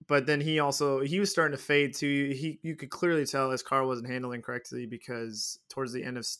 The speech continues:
end of stints, he was being passed by everybody. Um, and then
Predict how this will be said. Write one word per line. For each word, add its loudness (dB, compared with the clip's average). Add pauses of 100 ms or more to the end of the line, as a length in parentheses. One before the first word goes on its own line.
(140)
end -6
of -6
stints, -6
he -10
was -10 (140)
being -10
passed -10
by -14
everybody. -6 (680)
Um, -10
and -8
then -10